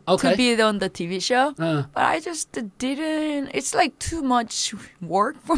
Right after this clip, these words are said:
Speaker 2: me. <laughs> So I'd later just watching T V
Speaker 1: Uh.
Speaker 2: with my boyfriend at the point.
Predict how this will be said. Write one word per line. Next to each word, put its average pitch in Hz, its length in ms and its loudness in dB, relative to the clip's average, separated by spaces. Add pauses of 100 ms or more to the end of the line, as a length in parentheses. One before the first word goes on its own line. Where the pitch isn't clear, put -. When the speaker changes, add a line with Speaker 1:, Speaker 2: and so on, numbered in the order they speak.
Speaker 2:
me. 427 120 6 (280)
<laughs> 202 320 2
So 269 60 4
I'd 262 280 6
later 302 340 0
just 262 260 -4
watching 214 580 2
T 226 240 -6
V 254 360 -2
Speaker 1:
Uh. - 120 2
Speaker 2:
with - 140 4
my 208 100 -2
boyfriend 196 500 -4
at 233 120 -8
the 240 80 -2
point. 240 460 -4